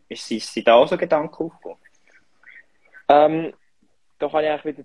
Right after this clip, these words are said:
Speaker 2: zurück zu, zu dieser Analyse, die wir am, an dem Tagesabschluss haben gemacht haben. Äh, ein
Speaker 1: Mhm.
Speaker 2: Punkt war auch gewesen, Umgang mit, äh, mit einer Führung, die man hat. Ähm, und ich glaub,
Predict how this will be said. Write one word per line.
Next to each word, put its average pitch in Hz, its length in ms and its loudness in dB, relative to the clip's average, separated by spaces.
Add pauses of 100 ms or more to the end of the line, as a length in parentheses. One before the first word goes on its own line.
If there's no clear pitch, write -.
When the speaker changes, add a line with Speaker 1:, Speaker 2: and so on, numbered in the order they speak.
(120)
Speaker 2:
zurück 160 340 -10
zu, 147 600 -2
zu - 120 -20
dieser 135 320 -6
Analyse, 131 640 -8
die 139 120 -8
wir 131 120 -8
am, 123 380 -10
an 123 100 -8
dem 127 180 -2
Tagesabschluss - 640 0
haben 120 120 -10
gemacht 131 460 0
haben. 113 100 0
Äh, 113 100 0
ein 123 80 -2
Speaker 1:
Mhm. 117 60 -14
Speaker 2:
Punkt 147 380 0
war 131 200 -4
auch - 40 -4
gewesen, 135 420 -6 (400)
Umgang 147 600 2
mit, 147 320 -2
äh, 131 600 -2 (260)
mit 131 180 -14
einer 127 120 -4
Führung, 151 420 -6
die 156 140 -6
man 156 160 -4
hat. 156 200 -2 (600)
Ähm, 123 480 -4 (560)
und 135 140 -10
ich 139 140 -12
glaub, 139 360 2